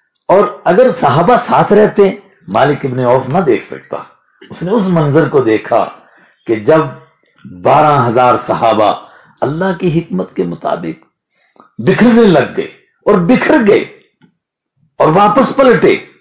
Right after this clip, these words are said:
और आपके साथ एक वक्त में चालीस, फिर बारह, और फिर last में सिर्फ हजरत अब्बास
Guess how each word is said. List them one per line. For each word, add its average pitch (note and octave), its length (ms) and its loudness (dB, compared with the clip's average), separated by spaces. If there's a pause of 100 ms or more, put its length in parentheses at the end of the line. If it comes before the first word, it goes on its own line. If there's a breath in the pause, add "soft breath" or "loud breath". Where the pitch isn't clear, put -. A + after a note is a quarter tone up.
(480)
और F2 100 -4
आपके C3 380 0
साथ G#2 560 -4
एक A#2+ 200 -6
वक्त G#2+ 280 -6
में G2+ 200 -12
चालीस, A#2 560 -8 (300 soft breath)
फिर A#2 120 0
बारह, A#2+ 640 -4 (340 loud breath)
और B2+ 160 0
फिर B2 160 -2
last C#3 440 0
में B2+ 120 -4
सिर्फ D3+ 380 -2
हजरत C3 340 -2
अब्बास A2+ 680 -2